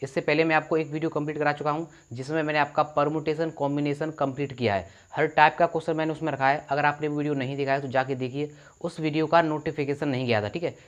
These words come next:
ये YouTube की प्रॉब्लम है, उसका नोटिफिकेशन नहीं जा पा-, जा पाया था। तो अगर आपने वो वीडियो नहीं देखा है, तो जाकर देखिए, आपको मिल जाएगा। और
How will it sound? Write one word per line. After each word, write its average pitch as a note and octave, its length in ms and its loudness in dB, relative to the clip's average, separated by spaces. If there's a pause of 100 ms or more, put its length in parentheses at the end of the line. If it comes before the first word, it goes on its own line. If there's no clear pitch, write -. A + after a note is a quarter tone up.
ये C3+ 180 -2
YouTube D3 220 -6
की C#3+ 60 -10
प्रॉब्लम C#3+ 340 2
है, E3+ 140 -4 (140)
उसका C#3 200 -2
नोटिफिकेशन C3+ 500 -4
नहीं C3+ 220 -2
जा B2 180 2
पा-, B2 280 -2
जा A#2+ 160 -2
पाया A#2 240 0
था। C#3+ 180 -4 (340)
तो D3+ 60 2
अगर D3+ 120 6
आपने D#3 220 2
वो D#3+ 80 0
वीडियो D3+ 200 0
नहीं C#3+ 200 -2
देखा C#3 180 2
है, C#3+ 80 2
तो D3 80 -4
जाकर C#3 240 0
देखिए, C3+ 380 -4 (300)
आपको A#2+ 260 -4
मिल C3+ 180 -2
जाएगा। C3+ 240 2 (340)
और A2+ 560 0